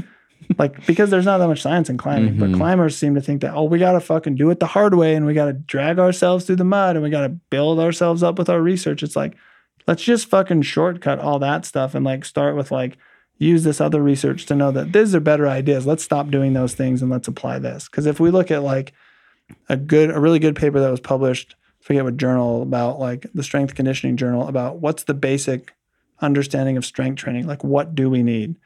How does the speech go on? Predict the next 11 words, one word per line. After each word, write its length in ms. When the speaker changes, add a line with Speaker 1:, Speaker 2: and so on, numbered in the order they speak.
Speaker 2:
It's 100
like, 200
pick 180
four 240
things, 640
like, 160
and 100
they're 120
the 80
basic 360
things. 340